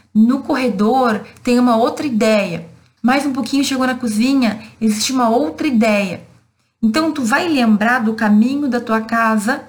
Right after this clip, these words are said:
E tu vai lembrar também dos assuntos que tu tem que tratar ao longo daquele discurso. "Professora, que ideia mais maluca." Pode ser. Mas sabe uma coisa que eu fiz quando eu tava fazendo vestibular?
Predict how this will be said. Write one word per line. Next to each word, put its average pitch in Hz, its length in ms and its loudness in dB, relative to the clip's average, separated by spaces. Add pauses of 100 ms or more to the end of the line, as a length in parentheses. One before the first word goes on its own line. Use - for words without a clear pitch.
(280)
E 233 80 0
tu 262 160 -4
vai 208 320 0
lembrar 220 360 2
também 226 360 -2
dos 226 140 -4
assuntos 240 500 -4
que - 160 -10
tu 254 80 -8
tem 233 180 -2
que 226 120 0
tratar 233 380 -2
ao 220 140 0
longo 208 300 2
daquele 226 300 -4
discurso. - 580 -4 (720)
"Professora, 247 500 -2
que 247 120 -4
ideia 220 260 0
mais 226 220 0
maluca." 240 420 -2 (100)
Pode - 300 -4
ser. - 420 -4 (460)
Mas 214 200 0
sabe 247 180 -2
uma 277 120 0
coisa 226 240 -2
que 220 120 -6
eu 214 80 0
fiz 247 360 -4
quando 214 200 -2
eu 208 80 0
tava 214 200 -2
fazendo 214 300 2
vestibular? 208 800 -4